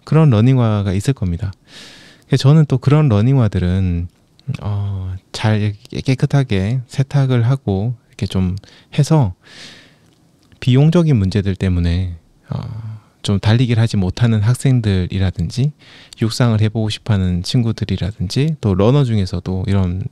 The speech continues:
비용적인 문제 때문에, 어, 러닝화를 좀 구매를 꺼려 하시는 분들이 계세요. 구매를 하기 힘든 분들이 계십니다. 비용적인 문제 때문에. 그런 분들에게 이런 러닝화, 아직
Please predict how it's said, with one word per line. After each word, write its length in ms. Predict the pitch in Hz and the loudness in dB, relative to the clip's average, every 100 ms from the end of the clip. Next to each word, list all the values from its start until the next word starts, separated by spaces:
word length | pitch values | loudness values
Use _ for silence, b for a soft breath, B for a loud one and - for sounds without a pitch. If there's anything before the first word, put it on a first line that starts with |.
| - | -10
비용적인 460 | - 113 123 131 110 | 0 2 2 2 0
문제 220 | 92 104 | 0 -2
때문에, 480 | - 92 92 107 92 _ B B B B B B B - | -2 0 0 0 -2 _ B B B B B B B -10
어, 180 | - 85 | -6 0
러닝화를 680 | 107 123 120 101 98 98 | 2 4 2 0 0 -2
좀 340 | - 90 90 87 - _ _ _ _ - | -2 -2 -2 -4 -10 _ _ _ _ -8
구매를 420 | - 113 117 117 | 2 4 4 0
꺼려 240 | 107 156 160 | 0 2 2
하시는 340 | 113 104 87 | 0 -2 -2
분들이 280 | 85 87 - | -4 -6 -4
계세요. 280 | 95 - 85 | -6 -4 -4
구매를 400 | - 101 101 98 | 0 0 0 -2
하기 160 | 107 | 0
힘든 300 | 110 151 156 | 2 4 4
분들이 260 | 120 98 90 | 2 0 -4
계십니다. 480 | - 92 98 - 95 _ _ _ | -4 -2 -2 -4 -10 _ _ _
비용적인 460 | - 107 107 110 98 | -4 0 0 0 -2
문제 180 | 85 190 | -2 -4
때문에. 420 | - 87 120 123 _ B B B B B B B | -4 -4 -2 -4 _ B B B B B B B
그런 320 | - 143 180 175 | 0 2 4 4
분들에게 800 | 160 139 123 104 123 123 90 90 - - | 2 2 2 2 2 0 0 -6 -12 -6
이런 420 | 113 117 113 110 | 0 2 2 2
러닝화, 560 | 95 107 110 95 87 87 _ _ _ _ | 2 2 2 0 -2 -8 _ _ _ _
아직 320 | - 107 101 | -4 -2 -2